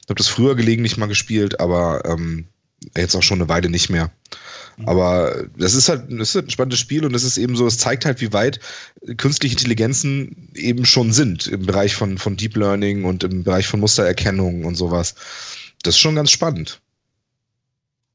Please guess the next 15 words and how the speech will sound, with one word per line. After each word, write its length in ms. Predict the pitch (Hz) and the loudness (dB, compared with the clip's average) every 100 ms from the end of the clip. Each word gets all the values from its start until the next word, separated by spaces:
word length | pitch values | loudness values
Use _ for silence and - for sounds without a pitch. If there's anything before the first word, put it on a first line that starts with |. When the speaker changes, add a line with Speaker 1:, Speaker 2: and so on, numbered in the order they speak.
| _ _ _ _ _ _ _ - | _ _ _ _ _ _ _ -10
Speaker 2:
Mhm. 260 | 113 110 151 | -8 -6 -6
Speaker 1:
Also 340 | 82 82 76 82 _ _ _ _ _ _ _ - | -4 -4 -6 -10 _ _ _ _ _ _ _ -6
Speaker 2:
Aber 160 | 127 120 - | -4 -4 -4
wie 140 | - | 0
gesagt, 260 | 147 160 147 | 2 2 2
im 80 | 120 | 0
Prinzip 380 | - - 180 - | -2 0 -2 0
sind 160 | 143 | 2
jetzt 220 | 131 - | 2 0
zwei 180 | - 131 | 0 2
Dinge 220 | 143 135 | 2 2
aufeinander 420 | 117 113 135 220 196 | 0 0 0 0 0
gekommen. 460 | 175 - 160 165 | 0 0 0 -2
Einmal 340 | - 127 123 120 | -2 0 2 2
was 240 | 120 | 0